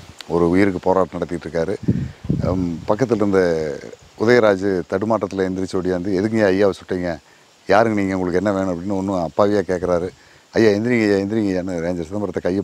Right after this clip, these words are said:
பிடிச்சு உலுக்கி தூக்க பார்க்குறாரு. அப்பவும் உதயராஜுடைய நெத்தியிலிருந்து வந்த ரத்தத்தை பார்த்துட்டே, "உனக்கு ஒன்றும் ஆகுறான்,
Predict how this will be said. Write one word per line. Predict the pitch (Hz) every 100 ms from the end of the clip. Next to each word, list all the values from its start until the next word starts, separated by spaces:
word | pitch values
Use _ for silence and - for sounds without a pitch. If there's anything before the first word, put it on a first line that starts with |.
| 87
பிடிச்சு | 90 95 85 69 - _
உலுக்கி | - 104 107
தூக்க | 101 98 95 92
பார்க்குறாரு. | 85 87 85 85 - - - _ -
அப்பவும் | - 151 151 135 101 85 58 - 101
உதயராஜுடைய | 127 123 104 95 92
நெத்தியிலிருந்து | 92 - 98
வந்த | 98 87 87
ரத்தத்தை | 87 95 90 90
பார்த்துட்டே, | 85 98
"உனக்கு | 92 98 92
ஒன்றும் | 101 110
ஆகுறான், | 98 85